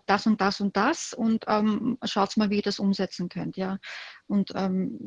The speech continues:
wie das, wie das funktioniert. Und in manchen Ländern funktioniert's besser, in anderen wird's nicht so gut funktionieren.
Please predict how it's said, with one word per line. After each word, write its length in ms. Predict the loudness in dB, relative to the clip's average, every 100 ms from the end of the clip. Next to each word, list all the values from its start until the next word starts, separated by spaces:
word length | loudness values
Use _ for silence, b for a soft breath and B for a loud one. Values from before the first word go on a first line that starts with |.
| -10
wie 240 | -2 2
das, 260 | 2 0 -2
wie 80 | 0
das 160 | 0
funktioniert. 720 | 2 0 0 -2 -2 -2 -4 -4
Und 280 | -4 -4
in 180 | -2 2
manchen 300 | 6 4 4
Ländern 260 | 4 4 2
funktioniert's 520 | 0 -2 -2 -4 -2
besser, 320 | 0 0 4
in 60 | 4
anderen 560 | 4 0 -2 -4 -6 -10
wird's 260 | -10 -4
nicht 140 | -6 -4
so 100 | -4
gut 180 | -4 -2
funktionieren. 600 | -4 -2 0 0 2